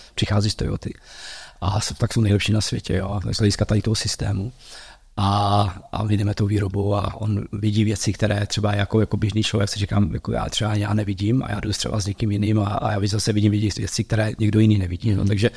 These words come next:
Speaker 1: to chce, to chce praxi, to chce skutečně zkušenosti, které člověk sbírá ne-, každý den, jo. A to, to říkám, to je systém toho neustálého zlepšování, jo. Že každý den bych měl něco najít, něco zlepšit, něco udělat lépe.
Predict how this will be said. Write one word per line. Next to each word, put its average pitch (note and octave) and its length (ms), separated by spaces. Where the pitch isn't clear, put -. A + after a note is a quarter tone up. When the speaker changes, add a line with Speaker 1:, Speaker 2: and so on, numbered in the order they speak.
Speaker 1:
to G#2+ 100
chce, A2+ 220
to - 180
chce - 160
praxi, B2 500
to A2 120
chce - 220
skutečně - 440
zkušenosti, - 760
které G#2+ 300
člověk A2+ 260
sbírá G2+ 380
ne-, F#2+ 100
každý G2+ 300
den, F#2+ 180
jo. - 200
A - 140
to, - 180
to A2+ 100
říkám, G2+ 240
to - 60
je G#2 40
systém A2 300
toho A2 120
neustálého G#2+ 340
zlepšování, G#2 600
jo. - 120
Že G#2+ 140
každý A2+ 360
den A2+ 180
bych G#2 140
měl G#2+ 160
něco G2+ 260
najít, G#2+ 280
něco - 220
zlepšit, - 380
něco - 220
udělat - 280
lépe. G#2+ 300